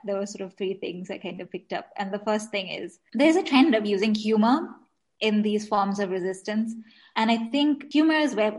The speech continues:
weaponized, basically, because it is a good way of sort of capturing sort of that sense of communitas, like, a group of very disparate people coming together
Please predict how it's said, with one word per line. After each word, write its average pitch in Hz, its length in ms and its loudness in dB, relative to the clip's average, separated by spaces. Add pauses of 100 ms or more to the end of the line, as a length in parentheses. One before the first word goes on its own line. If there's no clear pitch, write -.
weaponized, 220 540 -4
basically, - 640 -8 (520)
because 196 460 0 (240)
it 220 160 0
is 214 60 -2
a 214 140 -2
good 254 200 0
way 247 100 4 (160)
of 214 180 -2
sort 220 160 2
of 214 40 0 (200)
capturing 220 580 0
sort 202 160 -4
of 190 60 -4
that 196 180 0
sense 202 200 -2
of 208 180 -6
communitas, 208 580 0
like, 202 140 -6
a 208 80 -4 (160)
group 220 280 0
of 180 140 -6 (340)
very 240 140 4
disparate 247 560 0
people 220 200 -2
coming 214 300 -2
together 196 380 0